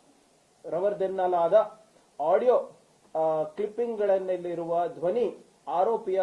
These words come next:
ಮಾದರಿ ಧ್ವನಿಯಾಗಿ ಹೋಲಿಕೆಯಾಗಿರುವ ಬಗ್ಗೆ ಸಾಕ್ಷಿ ಇಪ್ಪತ್ತೈದು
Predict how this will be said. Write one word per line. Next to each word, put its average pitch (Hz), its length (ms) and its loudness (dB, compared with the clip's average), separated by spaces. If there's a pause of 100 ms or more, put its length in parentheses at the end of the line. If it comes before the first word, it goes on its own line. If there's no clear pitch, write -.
(160)
ಮಾದರಿ 226 480 0
ಧ್ವನಿಯಾಗಿ 180 720 -4 (340)
ಹೋಲಿಕೆಯಾಗಿರುವ 185 1080 0
ಬಗ್ಗೆ 180 520 2
ಸಾಕ್ಷಿ 180 460 -6
ಇಪ್ಪತ್ತೈದು 185 1080 -6